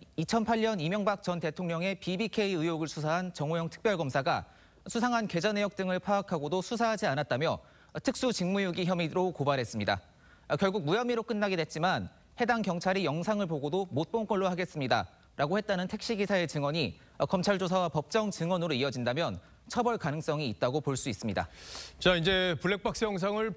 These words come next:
Speaker 2: 보고도 이걸 못 본 걸로 하겠다 이렇게 얘기한 그 배경, 그 배경에 윗선의 지시가 있었는지 이것도 이제 중요한 대목인데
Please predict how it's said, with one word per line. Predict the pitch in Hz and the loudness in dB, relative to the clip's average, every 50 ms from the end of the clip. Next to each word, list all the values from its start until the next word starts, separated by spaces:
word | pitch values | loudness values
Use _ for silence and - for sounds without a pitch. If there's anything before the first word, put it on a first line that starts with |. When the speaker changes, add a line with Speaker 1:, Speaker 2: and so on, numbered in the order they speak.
| - | -10
Speaker 2:
보고도 | - - 160 175 180 202 254 247 226 165 156 143 147 170 175 131 107 101 - | -8 -4 -4 -2 -2 -2 -2 -2 -2 -2 -2 -2 -2 -2 -2 -2 -4 -2 -2
이걸 | 156 175 208 202 | -2 -2 -2 -2
못 | 151 165 175 151 | -2 -4 -4 -2
본 | - 226 220 214 | -4 -4 -2 -2
걸로 | 202 208 202 208 202 202 196 185 | -2 0 0 0 0 0 0 -2
하겠다 | 147 170 214 214 190 - - 202 170 139 120 131 | -2 -2 -2 -2 -2 0 0 0 0 0 0 0
이렇게 | 160 185 - - 196 190 185 160 | -2 -2 -2 0 0 0 2 2
얘기한 | 151 151 143 170 175 185 196 190 165 - | 0 0 0 0 0 0 -2 -4 -6 -6
그 | - 185 | -6 -6
배경, | - - 165 175 180 165 180 127 92 - | -4 -2 0 0 0 0 -2 -4 -4 -6
그 | - 196 | -6 -4
배경에 | 160 147 156 156 165 175 175 190 202 | -2 0 0 0 0 0 0 0 0
윗선의 | 175 147 185 196 - - 220 220 233 214 | 0 0 -2 -2 0 0 0 0 0 -2
지시가 | - 185 156 - 196 208 | -4 -6 -4 -2 0 0
있었는지 | 170 139 - 208 196 180 165 147 151 | 0 0 -2 -2 -2 -2 -2 -2 0
이것도 | 165 185 180 - | -2 -2 -2 -2
이제 | 185 175 175 185 | 0 0 0 0
중요한 | - - 165 160 170 175 | 0 0 2 2 2 0
대목인데 | 165 156 147 147 151 143 135 120 131 139 175 151 104 85 | 0 -2 0 0 0 0 0 0 0 0 0 0 0 -4